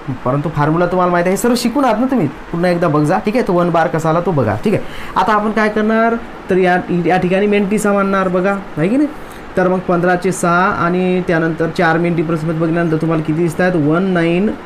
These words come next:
फोर टू. तर बघा, अशा प्रकारे तुम्हाला याचा log मिळणार.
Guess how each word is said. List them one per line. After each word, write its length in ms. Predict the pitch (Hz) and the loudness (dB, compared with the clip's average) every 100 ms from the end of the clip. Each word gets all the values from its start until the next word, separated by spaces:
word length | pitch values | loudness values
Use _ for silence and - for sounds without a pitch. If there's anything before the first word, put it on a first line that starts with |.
| - - - | -16 -16 -2
फोर 220 | 156 151 | 2 2
टू. 360 | 147 175 151 156 - - - | 2 2 4 2 -4 -6 -2
तर 40 | |
बघा, 240 | 147 143 127 | 0 2 2
अशा 220 | 151 196 | 0 0
प्रकारे 360 | 202 185 190 | 0 0 0
तुम्हाला 460 | 185 196 190 165 170 - - - - - - - - - - - 147 | 0 0 2 2 0 -4 -14 -16 -16 -14 -16 -16 -14 -12 -12 -4 -2
याचा 240 | 151 175 | 0 2
log 260 | 156 147 208 - - - 143 | 2 2 0 -4 -12 -8 -2
मिळणार. 400 | 143 131 101 | 0 2 0